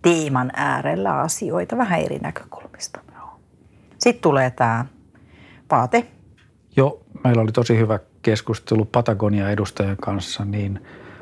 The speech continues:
Speaker 2: joka liittyy myöskin tavallaan tähän vuodenaikaan. Elikkä nyt kun kohta alkaa uusi polkujuoksu ja kesäkausi, niin vaate- ja varustehankinnat, niin mitä asioita siellä kannattaa kiinnittää huomiota niihin ja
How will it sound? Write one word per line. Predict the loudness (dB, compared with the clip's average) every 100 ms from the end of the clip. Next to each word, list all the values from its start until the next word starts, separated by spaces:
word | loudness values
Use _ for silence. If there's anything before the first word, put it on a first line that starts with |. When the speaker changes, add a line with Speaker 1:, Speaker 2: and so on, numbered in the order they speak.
| -20 -20 _ 2
Speaker 2:
joka | 4
liittyy | 4 2 0 2
myöskin | 0 0
tavallaan | 2 2 2
tähän | 2 2
vuodenaikaan. | 2 2 0 -4 -6 -4 -4 -4
Elikkä | -6 -4 -4 -6 -4 -2
nyt | 0
kun | -2 -2
kohta | 0 0 2 0
alkaa | 2 0 2
uusi | 0 -2 -10 _ _ _ _ 0
polkujuoksu | 2 4 2 2 -2 -4 -2
ja | -2 0
kesäkausi, | 0 2 2 0 0 0 0
niin | 0 -2 -6 -20 -20 -6 2
vaate- | 4 4 4 4
ja | 4
varustehankinnat, | 2 0 0 0 2 2 2 2 2 0 -2 -2
niin | 0
mitä | 0 2 2
asioita | 2 0 0 0
siellä | 2 2
kannattaa | 0 -2 -2 0 0
kiinnittää | 0 -2 -2 -2 -2 -2 -6 -12 0
huomiota | 2 2 0 -2 -2
niihin | 0 0 0 -2
ja | -4